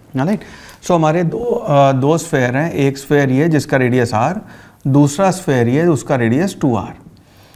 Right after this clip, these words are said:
इसकी चार्ज डेंसिटी सिग्मा, इसकी भी चार्ज डेंसिटी सिग्मा। Now, अ, अगर इन दोनों का हम चार्ज देखेंगे तो क्यू वन जो चार्ज होएगा, अ, अपने को पता है चार्ज डेंसिटी जो सिग्मा होती है, अ, that is equal to च-, charge divide by area, और एरिया स्फीयर का हम लिख सकते हैं फ़ोर पाई आर स्क्वायर।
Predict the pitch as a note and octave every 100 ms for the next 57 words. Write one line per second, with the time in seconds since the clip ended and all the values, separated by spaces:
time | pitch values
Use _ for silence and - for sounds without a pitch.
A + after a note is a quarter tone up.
0 | _ - D#3+ - A3 F3+ D#3+ D#3+ D3 C#3+
1 | D3 D3+ D3 C3 E3 G3 E3 - C#3 C#3+
2 | C3+ B2+ C3 B2 A#2+ E3+ F#3 A2 F#2 -
3 | - C3 A#2+ - - - - - - C#3+
4 | D3 D3 C#3+ E3 G3 G#3+ G3 F3+ G3 G3+
5 | F#3 - C3+ F3 E3 C3+ D3 E3 F#3 G3
6 | F#3 D3+ D3 F#3 G3 F#3 D3 C#3+ C3+ A#2
7 | A#2 D#3 F#3 F#3+ D3+ C3 B2+ B2+ B2+ D3+
8 | E3 D#3 C3+ D3 F3 - C3 C#3+ C#3+ C#3
9 | D3+ D3 D3 D3+ C#3 A#2 C#3 C#3+ A#2 B2
10 | C#3+ A3 - - - - C3 C3+ B2+ C3
11 | D3 C3 B2 C3 B2+ F#3 G3 F#3+ D3 B2+
12 | B2 B2+ B2+ - B2 C3+ F3 D3 C3 B2+
13 | C#3 C#3+ A#2+ A#2+ D#3 G3+ G#3+ D3+ C3+ C#3+
14 | C3 D3 E3 - C3+ A#2+ C3+ C3 A#2+ C3+
15 | - G#3 G#3 C#3+ A#2+ A#2+ D3+ F#3 B2 A#2+
16 | - E2+ A#2